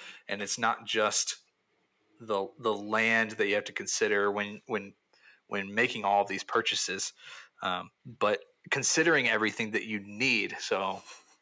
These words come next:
how are you going to get your power? How are you going to get your water, your groceries, all that kind of stuff? Are you going to, you know, supply yourself with food by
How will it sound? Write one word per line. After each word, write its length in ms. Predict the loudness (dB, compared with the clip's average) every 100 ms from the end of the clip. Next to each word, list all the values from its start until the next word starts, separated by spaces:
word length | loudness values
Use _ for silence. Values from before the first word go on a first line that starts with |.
| -20 -20 _ -8
how 260 | -2 2 2
are 60 |
you 120 | 2 -2
going 220 | -2 -2
to 40 |
get 220 | 0 0
your 120 | 2 0
power? 320 | 2 2 2
How 100 | 2
are 80 | 0
you 100 | 0
going 140 | -4
to 40 |
get 100 | -4
your 140 | -4 0
water, 440 | 4 4 4 2
your 160 | 0 -4
groceries, 800 | 0 2 2 0 0 0 -2 -8 _ -18 -2
all 200 | 2 4
that 140 | 2 0
kind 120 | -4
of 60 | -2
stuff? 240 | -2 0
Are 100 | 0
you 100 | -2
going 320 | -2 -2 -2 -2
to, 280 | -4 -4 -8 _ -20 -20 _ _ _ _ -10
you 120 | -6
know, 160 | -6 -8 _
supply 480 | -4 -4 0 4 4
yourself 540 | 4 0 2 0 0
with 180 | -2 -2
food 340 | -2 -2 -2 0
by 200 | -2